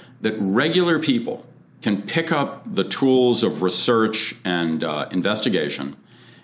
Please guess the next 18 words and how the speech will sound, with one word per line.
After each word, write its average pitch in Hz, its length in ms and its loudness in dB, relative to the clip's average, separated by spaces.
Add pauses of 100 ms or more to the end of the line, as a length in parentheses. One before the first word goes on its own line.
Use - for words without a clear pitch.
(160)
and 120 260 2
do 139 160 4
their 135 320 2
own 135 340 6
digging. 101 360 0 (280)
I've 113 160 2
been 110 180 4
teaching 110 720 2 (240)
investigative 107 680 2
reporting 110 560 2
now. 76 380 -2
I 87 120 -2
went 87 220 0
back 104 240 0
to 101 80 0
my 85 140 0
roots, 92 640 0
uh, 80 380 -2